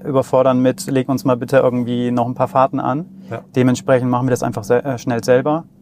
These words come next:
Speaker 1: und das ist auch kein Riesenaufwand. Also wenn man's testen will, natürlich, dann kann man sich das auch einfach mocken
Speaker 2: Mhm.
Speaker 1: und halt, äh,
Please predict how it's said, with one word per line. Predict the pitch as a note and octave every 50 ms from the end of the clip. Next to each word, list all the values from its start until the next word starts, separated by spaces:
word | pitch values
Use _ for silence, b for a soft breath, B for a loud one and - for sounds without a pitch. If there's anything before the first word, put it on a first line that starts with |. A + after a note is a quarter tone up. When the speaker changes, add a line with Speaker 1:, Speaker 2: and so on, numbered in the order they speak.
| - - - - - -
Speaker 1:
und | - A#2 A2+ A#2
das | A#2+ C3
ist | B2 -
auch | C3 B2+ -
kein | - - A#2+ A#2+ A#2
Riesenaufwand. | A2+ A#2 A#2 - - - A2+ G#2+ - - A#2 A2 G#2+ G#2
Also | - - G#2+ A2 A2+ A2+ A2 B B B B B B - - _ _ _ _ _ _ _ _ - - - - - - - -
wenn | C3+ C3+ C3+
man's | C3+ C3 -
testen | - - D3+ C#3+ - D#3+ D3 B2+
will, | C#3+ D3+ E3
natürlich, | E3 C#3 - - C#3+ C#3 C3+ -
dann | B2+ A#2+
kann | - B2+
man | B2 A#2
sich | - B2
das | B2 -
auch | G#2+ A2+
einfach | B2+ A#2+ A#2+ A#2+ B2
mocken | B2 B2 B2 - D3 D3+ - - - - - - _
Speaker 2:
Mhm. | A2+ G#2+ - - -
Speaker 1:
und | B2+ A#2+ A#2+
halt, | B2 B2 A#2+ - - -
äh, | C3+ B2 A#2 A#2 A#2